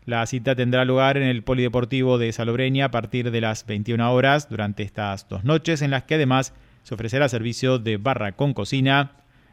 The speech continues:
En lo musical será un recorrido por algunos de los grandes sonidos que han marcado a varias generaciones, combinando música en directo y sesiones de D Js en un ambiente pensado para disfrutar, bailar y viajar por la memoria musical.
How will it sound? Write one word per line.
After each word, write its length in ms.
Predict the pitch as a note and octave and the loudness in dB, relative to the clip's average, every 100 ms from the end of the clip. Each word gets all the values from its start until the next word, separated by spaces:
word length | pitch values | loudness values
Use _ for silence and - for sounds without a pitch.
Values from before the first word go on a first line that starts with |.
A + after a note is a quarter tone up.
| - | -8
En 80 | A2 | -4
lo 60 | |
musical 500 | G#2+ A#2+ A2+ C3 C#3 | -4 -4 0 2 0
será 240 | - A#2 A#2 | -2 0 0
un 80 | |
recorrido 560 | C#3 C3+ C3+ C#3 C#3+ D3+ | 0 0 0 4 4 4
por 160 | C3 C3 | 2 0
algunos 440 | B2 C3 B2+ - | 2 2 0 -2
de 80 | A2 | -4
los 100 | G#2 | -2
grandes 240 | A2+ A2 | -2 -2
sonidos 460 | - E3 F3+ D#3 D3+ | 0 2 4 4 2
que 100 | - | -2
han 100 | C#3+ | 0
marcado 380 | A#2+ G#2 A#2+ B2 | -2 0 0 2
a 60 | |
varias 340 | A#2 A#2+ A2+ - | 2 0 0 -2
generaciones, 720 | C3 C3+ A2+ C#3 C3 C3 - - _ _ - | -2 0 0 2 2 2 -2 -10 _ _ -2
combinando 540 | D3 C#3 C3 B2+ B2+ | 0 2 2 4 2
música 440 | B2 C#3 B2+ A2+ | 2 0 -2 0
en 80 | C3+ | 0
directo 360 | A2 A#2 G2+ B2+ | 0 -2 -2 -4
y 60 | |
sesiones 480 | B2 G#2 A#2+ A2 G2+ | -4 -4 -2 -2 -2
de 100 | C#3 | -2
D 80 | E3 | -2
Js 360 | B2 C3 C3+ - _ _ _ - | 2 2 2 -2 _ _ _ -4
en 80 | D3 | 0
un 80 | |
ambiente 420 | C#3+ C#3 C3+ B2 C#3+ | 2 2 2 2 0
pensado 540 | C3 B2 B2 B2 A#2 | -2 -2 0 0 0
para 180 | A2+ G#2+ | -2 -2
disfrutar, 640 | G2 - A2+ C3+ C#3+ A#2+ | -6 -8 -4 2 0 2
bailar 480 | D3 D3 A2+ A#2+ B2 - | 0 0 0 -2 -4 -8
y 160 | G#2+ | -12
viajar 500 | F#2+ G#2 F#3+ E2 D#2+ | -12 -2 0 0 -6
por 140 | - F2+ | -12 -8
la 100 | F#2+ | -4
memoria 360 | G#2+ A2+ G#2+ | -2 -2 -2
musical. 640 | A2+ D3+ B2 C#3 C#3 C#3+ | -2 -2 0 4 4 2